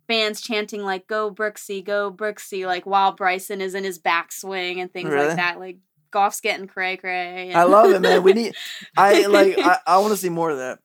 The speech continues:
Speaker 2: I wanna see more, like,
Speaker 1: <laughs>
Speaker 2: fans being
Speaker 1: People
Speaker 2: able
Speaker 1: will
Speaker 2: just to talk
Speaker 1: watch.
Speaker 2: shit. Yeah, because I get it. Like, it's tradition for fans not to say anything, but I think it adds an, uh, element to the sport. If I can talk shit as a fan, and you have to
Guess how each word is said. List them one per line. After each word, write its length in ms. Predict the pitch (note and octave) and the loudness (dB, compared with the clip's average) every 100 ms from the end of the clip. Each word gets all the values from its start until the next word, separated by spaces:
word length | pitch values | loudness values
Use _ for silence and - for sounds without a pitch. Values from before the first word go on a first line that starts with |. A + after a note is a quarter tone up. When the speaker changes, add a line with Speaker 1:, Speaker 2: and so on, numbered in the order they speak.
| _ | _
Speaker 2:
I 80 | |
wanna 180 | C#3 D3+ | -12 -10
see 100 | C#3+ | -10
more, 300 | C#3 C#3 - | -8 -4 -2
like, 240 | - - - C#4 | 0 0 -2 -8
Speaker 1:
<laughs> 140 | D4 - | -12 -6
Speaker 2:
fans 460 | D#3+ D3+ D3+ D3 | -4 -4 -4 -8
being 160 | D#3 C#4+ | -4 -2
Speaker 1:
People 80 | D#4 | 0
Speaker 2:
able 100 | F4 | 0
Speaker 1:
will 80 | C#4+ | 0
Speaker 2:
just 140 | D4 | 0
to 40 | D4+ | 0
talk 80 | - | 2
Speaker 1:
watch. 180 | - - | 0 0
Speaker 2:
shit. 260 | D3+ C3+ - - | -4 -6 -8 -10
Yeah, 320 | - G#3+ F3 B2+ _ _ | 0 2 2 -2 _ _
because 220 | - F#3 G3+ | -4 2 4
I 100 | G3+ | 4
get 160 | G3 | 2
it. 60 | D#3 | 0
Like, 240 | C3 C#3 - - | -2 -6 -10 -8
it's 300 | C#3+ - - | -8 -8 -16
tradition 520 | - D3+ D#3 - C#3 A#2 | -14 -10 -8 -8 -12 -12
for 140 | C#3 | -14
fans 320 | - B2+ B2 | -10 -8 -8
not 100 | A#2 | -10
to 80 | A2+ | -14
say 140 | - A#2+ | -12 -12
anything, 340 | F#2+ - G2+ | -12 -16 -10
but 100 | A#2+ | -6
I 60 | C3+ | -6
think 280 | D3 C#3+ B2+ | -6 -8 -8
it 100 | A#2+ | -2
adds 260 | B2 C3 | 0 -2
an, 160 | A#2+ G#2 - | -6 -14 -8
uh, 120 | B2 - | -6 -2
element 300 | C3+ C#3 B2 | -4 -4 -8
to 60 | G#2+ | -12
the 60 | |
sport. 420 | A2 D#3+ D3+ C3 _ _ _ _ | -8 -4 -2 -4 _ _ _ _
If 100 | D#3 | 0
I 80 | D3+ | 2
can 80 | D3 | 0
talk 220 | D#3 C#3 | -2 -4
shit 240 | - F3 D3+ | -2 -2 -2
as 140 | C3+ | -2
a 40 | B2+ | -4
fan, 380 | D#3+ D#3 C3 B2+ | -4 -2 -4 -6
and 160 | B2+ | -6
you 80 | C3+ | -6
have 100 | C3+ | -6
to 120 | C3+ | -8